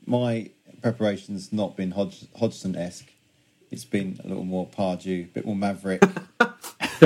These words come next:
Speaker 1: Um, not, not really prepared on the audio front, but I can hear you now.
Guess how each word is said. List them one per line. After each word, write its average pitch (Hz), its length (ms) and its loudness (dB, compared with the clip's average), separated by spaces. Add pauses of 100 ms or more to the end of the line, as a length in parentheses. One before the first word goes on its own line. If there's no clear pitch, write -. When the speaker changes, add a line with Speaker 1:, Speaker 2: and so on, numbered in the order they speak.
(120)
Speaker 1:
Um, 95 800 0 (760)
not, 117 160 4 (200)
not 123 220 4
really 104 600 0 (280)
prepared 104 460 0
on 92 160 -4
the 92 100 -2
audio 92 420 -2
front, - 400 -4
but 101 80 6
I 101 60 4
can 117 140 -2
hear 139 200 4
you 123 180 2
now. 113 360 0